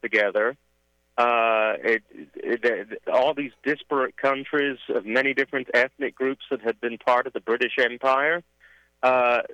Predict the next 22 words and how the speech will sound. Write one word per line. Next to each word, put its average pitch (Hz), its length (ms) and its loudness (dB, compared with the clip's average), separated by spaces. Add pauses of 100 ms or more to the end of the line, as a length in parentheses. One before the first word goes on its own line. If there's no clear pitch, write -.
(160)
still 160 420 0 (520)
ha-, - 240 -4
recognize 143 720 0
her 143 160 0
as 123 120 -4
the 127 100 0
head 151 200 0
of 139 100 -2
the 127 100 -4
Commonwealth, 117 760 0
although 127 480 0
only 143 300 0 (100)
some 175 160 0
of 139 80 0
them 123 180 -2
recognize 120 560 2
her 113 180 0
as 101 120 -8
the 113 80 0
head 113 200 0
of 95 100 -4 (160)
state. 147 380 0